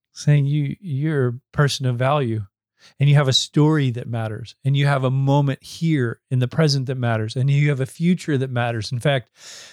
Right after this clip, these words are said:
that's the reason I came, is to die so that we could keep spending this time together." Very famous passage in Mark, "The Son of Man came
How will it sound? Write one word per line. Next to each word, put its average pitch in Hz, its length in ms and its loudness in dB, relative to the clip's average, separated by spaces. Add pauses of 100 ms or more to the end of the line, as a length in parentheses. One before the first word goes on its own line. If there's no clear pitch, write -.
(100)
that's 147 160 2
the 143 100 2
reason 143 300 2
I 131 120 -2
came, 151 440 -2
is 113 180 -4
to 127 120 -4
die 131 340 0
so 131 220 -2
that 120 220 -6
we 139 220 0
could 143 220 -8
keep 165 380 0
spending 143 480 0
this 135 220 -2
time 143 320 -2
together." 127 580 0 (400)
Very 143 220 2
famous 135 400 0
passage 123 540 -2
in 113 120 -4
Mark, 123 320 -2 (720)
"The 120 140 0
Son 143 260 0
of 117 160 -6 (320)
Man 131 320 0
came 127 320 0